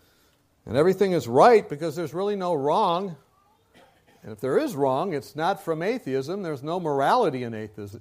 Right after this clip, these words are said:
atheism. It's borrowed from something else. All the perks, but no, the, none of the burdens. And many are moving towards atheism. It's growing.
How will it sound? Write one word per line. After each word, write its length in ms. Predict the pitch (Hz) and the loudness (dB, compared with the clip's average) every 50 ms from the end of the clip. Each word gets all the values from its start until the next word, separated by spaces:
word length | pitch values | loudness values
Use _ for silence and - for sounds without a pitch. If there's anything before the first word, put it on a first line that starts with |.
| - - | -18 -14
atheism. 580 | 131 123 120 - - 95 87 101 107 123 151 160 | -12 -12 -12 -12 -12 -12 -12 -12 -14 -14 -16 -16
It's 120 | 117 - | -16 -18
borrowed 460 | 110 98 107 110 123 123 131 127 113 - | -14 -8 -4 -4 -2 -2 -4 -6 -8 -12
from 180 | - 120 113 104 | -16 -16 -16 -14
something 400 | 101 - 120 107 101 104 104 123 | -14 -14 -16 -16 -16 -18 -16 -14
else. 480 | 143 160 190 160 123 127 127 - - _ _ _ _ _ _ _ _ _ _ _ _ _ _ _ _ 403 403 - - - _ _ _ _ _ _ _ _ _ _ _ _ | -12 -12 -10 -8 -10 -10 -12 -14 -20 _ _ _ _ _ _ _ _ _ _ _ _ _ _ _ _ _ _ -20 -20 -20 _ _ _ _ _ _ _ _ _ _ _ _
All 200 | 143 160 202 247 | 6 10 10 10
the 100 | 254 269 | 10 8
perks, 440 | 262 - 226 233 196 147 - - - | 4 6 8 8 8 8 4 -2 -12
but 240 | - - 151 147 156 | -2 0 0 0 0
no, 520 | 175 185 202 220 220 233 233 180 - - - - _ _ _ _ _ _ _ | 2 4 4 6 6 6 4 2 0 -6 -16 -20 _ _ _ _ _ _ _
the, 160 | - 147 160 - - - _ _ | -8 -8 -8 -8 -8 -14 _ _
none 200 | 151 165 180 190 | -6 -4 -2 -2
of 60 | 190 | -2
the 60 | 180 165 | -2 0
burdens. 400 | 147 190 208 196 165 156 135 156 | 4 6 6 6 6 2 0 0
And 200 | 170 165 175 190 | 0 0 0 0
many 260 | 226 269 294 269 247 | 0 0 2 4 4
are 100 | 226 208 | 4 4
moving 400 | 190 190 185 196 196 190 190 180 | 4 4 2 4 4 2 2 0
towards 460 | - 170 165 160 160 156 151 139 139 | 0 0 2 6 8 8 6 6 4
atheism. 640 | 139 131 123 - - 113 104 101 98 107 135 156 156 - _ _ _ _ _ _ _ _ _ _ _ _ _ _ _ _ _ _ _ _ _ _ _ _ _ _ _ _ _ _ _ _ _ _ _ _ _ - | 0 0 0 -2 -4 -6 -6 -4 -6 -6 -10 -12 -14 -18 _ _ _ _ _ _ _ _ _ _ _ _ _ _ _ _ _ _ _ _ _ _ _ _ _ _ _ _ _ _ _ _ _ _ _ _ _ -8
It's 160 | 139 127 - | -8 -8 -6
growing. 680 | 98 113 120 123 123 113 110 110 113 131 160 180 175 | -4 0 4 6 8 8 6 4 0 -4 -6 -8 -12